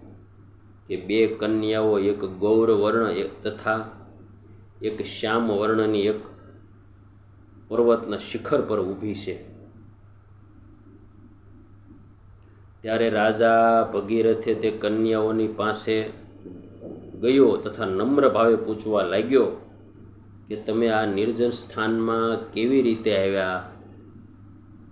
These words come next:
ત્યારે ગૌર વર્ણની કન્યાએ કહ્યું કે, "હું ગંગાજી છું તથા આ શ્યામ વર્ણની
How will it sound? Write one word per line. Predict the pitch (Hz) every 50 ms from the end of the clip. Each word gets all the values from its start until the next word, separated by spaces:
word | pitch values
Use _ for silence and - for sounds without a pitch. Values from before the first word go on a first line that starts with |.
| - - - - - - - -
ત્યારે | - 104 110 113
ગૌર | 110 101 104 110 117 120 120 120
વર્ણની | 117 107 110 113 113 113 113 110 110 110
કન્યાએ | 107 - 107 107 110 110 110 110 110 107 104
કહ્યું | 107 - 107 107 127 123 120 117 110 104
કે, | 104 104 101
"હું | 95 92 101 110 117 107
ગંગાજી | 101 107 107 110 113 117 120 120 120 120 117 120 123 123
છું | 120 - - 127 127 131 135 131 - - - - - - - - - - - - - - - - -
તથા | 101 101 - 123
આ | 110 - - - 101 104 110 120 120
શ્યામ | 117 - - - - 104 107 113 117 113
વર્ણની | 113 104 101 104 110 113 117 117 117 110 113 117 117